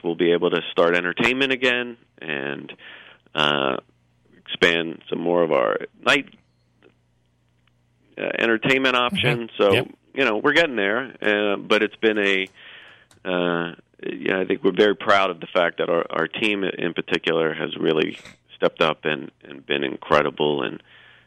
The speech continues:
Speaker 1: uh, and I think we've created a model of how you, how you do this the right way.
Speaker 2: All I can tell you is some of these things are going to go away, and we'll get back to normal. And, and I, I don't want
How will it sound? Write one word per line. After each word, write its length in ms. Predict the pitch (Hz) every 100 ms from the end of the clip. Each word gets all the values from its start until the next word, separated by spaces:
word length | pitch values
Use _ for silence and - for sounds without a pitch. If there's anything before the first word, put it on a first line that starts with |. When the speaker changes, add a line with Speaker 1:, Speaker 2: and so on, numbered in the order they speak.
| _ -
Speaker 1:
uh, 460 | 85 73 - - - _
and 240 | - 64 60
I 80 |
think 240 | 62 65 - -
we've 240 | 60 - - _ _ _ _ _ _ _
created 440 | - 80 76 76
a 60 | 69
model 440 | 73 73 80 71
of 60 | 71
how 200 | 78 71
you, 380 | 76 76 76 - _
how 100 | 76
you 120 | 71
do 160 | 76 73
this 120 | 71 -
the 60 |
right 240 | - 71 -
way. 260 | 65 - _ _ _ _ _ -
Speaker 2:
All 140 | 180
I 60 | 202
can 100 | 170
tell 200 | 165 160
you 200 | 151 139
is 320 | 131 135 120
some 280 | - - 160
of 60 | 156
these 160 | 139
things 360 | - 143 139 113
are 160 | 120 113
going 240 | 123 120
to 60 | 113
go 160 | 117
away, 440 | 107 104 120 120 117
and 120 | 101
we'll 100 | 98
get 120 | 98
back 220 | 101 101 -
to 180 | 104
normal. 480 | 98 98 98 101 98
And, 320 | 90 87 87 92
and 360 | 92 90 87 - _ _ _ -
I, 160 | 123 165 -
I 200 | 151 175
don't 340 | 175 165 185
want 540 | 120 135 131 131 -